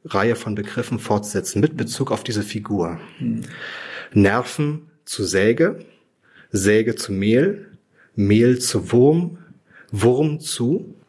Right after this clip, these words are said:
Speaker 2: <laughs> Alles ist erlaubt. Im Grunde ist es eine reine Trottelei. Das ist also
Speaker 1: Mhm.
Speaker 2: die Logik der Sache ist die Brechung der Logik.
Speaker 1: Mhm.
Speaker 2: Im Grunde ist da einiges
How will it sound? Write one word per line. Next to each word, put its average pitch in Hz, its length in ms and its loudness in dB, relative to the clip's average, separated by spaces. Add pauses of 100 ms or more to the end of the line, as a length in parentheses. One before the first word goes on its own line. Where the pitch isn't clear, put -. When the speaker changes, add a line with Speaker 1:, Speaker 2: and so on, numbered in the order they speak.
(120)
Speaker 2:
<laughs> - 1120 -4
Alles 185 340 2
ist 175 140 -6
erlaubt. 143 600 0 (420)
Im 147 60 -2
Grunde 165 220 4
ist 165 300 0
es - 360 -2
eine 135 340 4
reine 139 320 4
Trottelei. 127 640 4
Das 110 200 -4
ist 131 140 -8
also 117 220 2
Speaker 1:
Mhm. 117 60 2
Speaker 2:
die 120 480 -2 (640)
Logik 156 400 4
der 123 100 4
Sache 120 280 2
ist 135 320 -2
die 127 80 -2
Brechung 147 460 2
der 127 160 4
Logik. 143 640 2
Speaker 1:
Mhm. 110 200 2
Speaker 2:
Im 127 100 -2
Grunde 127 220 2
ist 117 200 -4
da 120 260 -2
einiges 151 480 4